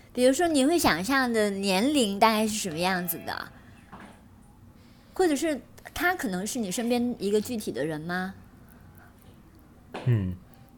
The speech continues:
Speaker 2: 他，我想一下，他应该比较不会是我身边具体的人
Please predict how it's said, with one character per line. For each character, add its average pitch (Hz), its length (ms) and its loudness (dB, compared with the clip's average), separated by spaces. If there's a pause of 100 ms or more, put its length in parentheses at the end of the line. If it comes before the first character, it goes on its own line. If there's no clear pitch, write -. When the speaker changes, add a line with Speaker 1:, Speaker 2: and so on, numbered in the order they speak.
(320)
Speaker 2:
他， 135 720 6 (680)
我 107 100 -4
想 92 160 -6
一 90 40 -10
下， 92 220 -6 (1200)
他 202 120 2
应 202 60 6
该 233 120 4
比 107 160 -2
较 107 120 2
不 101 180 0
会 98 120 2
是 - 160 -2
我 92 120 0
身 104 220 -2
边 101 200 2
具 104 180 0
体 - 140 -10
的 - 120 -14
人 131 200 -8